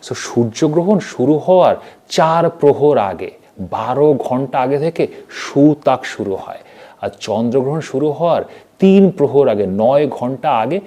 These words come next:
সুতাক শুরু হয়। তো আপনি just simply ক্যালকুলেট করে নেন যে আমার বিকাল চারটায় শুরু হচ্ছে, তো আমার বারো ঘন্টা আগে,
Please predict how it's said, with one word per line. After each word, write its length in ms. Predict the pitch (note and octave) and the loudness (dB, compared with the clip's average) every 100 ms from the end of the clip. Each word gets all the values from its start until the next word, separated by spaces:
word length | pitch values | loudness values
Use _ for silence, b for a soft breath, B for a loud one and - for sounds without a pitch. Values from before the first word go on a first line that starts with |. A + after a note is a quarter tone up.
| B | B
সুতাক 720 | - - - A#2+ A#2+ - G2 G2 | -16 -10 -2 0 0 -4 -10 -10
শুরু 280 | - F2+ F2 | -12 -10 -12
হয়। 140 | - - B B B | -16 -18 B B B
তো 80 | C#3+ - | -6 -4
আপনি 340 | C3+ - G#3+ | -4 -2 0
just 320 | G3+ B3+ - | 2 0 2
simply 280 | C#4+ C#4+ C4+ | 2 4 2
ক্যালকুলেট 400 | A3+ E3 E3 D#3+ | 4 4 4 2
করে 180 | - D3 | 2 2
নেন 160 | G3+ C4 | 2 -2
যে 120 | G3 | -2
আমার 220 | D#3 E3+ | 0 0
বিকাল 300 | B2+ B2 D#3+ | 0 0 -2
চারটায় 340 | C#3+ B2 - | -2 -2 -2
শুরু 240 | D3+ E3 F3 | -2 0 0
হচ্ছে, 320 | E3+ - C4+ D4 B - | 0 -4 -6 -6 B -2
তো 60 | G3 | 0
আমার 200 | G3 E3+ | 2 4
বারো 240 | B2 C3 | 4 4
ঘন্টা 340 | C#3 D#3+ E3+ | 0 -4 -4
আগে, 160 | F3+ A#3+ | -4 -6